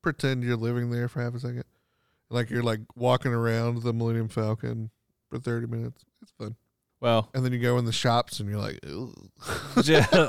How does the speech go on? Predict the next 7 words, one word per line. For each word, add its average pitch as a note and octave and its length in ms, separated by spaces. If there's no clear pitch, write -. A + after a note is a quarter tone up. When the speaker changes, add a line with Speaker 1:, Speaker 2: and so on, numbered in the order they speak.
Speaker 2:
ooh. C3+ 440
<laughs> - 420
Speaker 1:
This D3 240
feels A2 580
grossly G#2+ 1080
expensive. A#2+ 1120
Speaker 2:
<laughs> D#3+ 60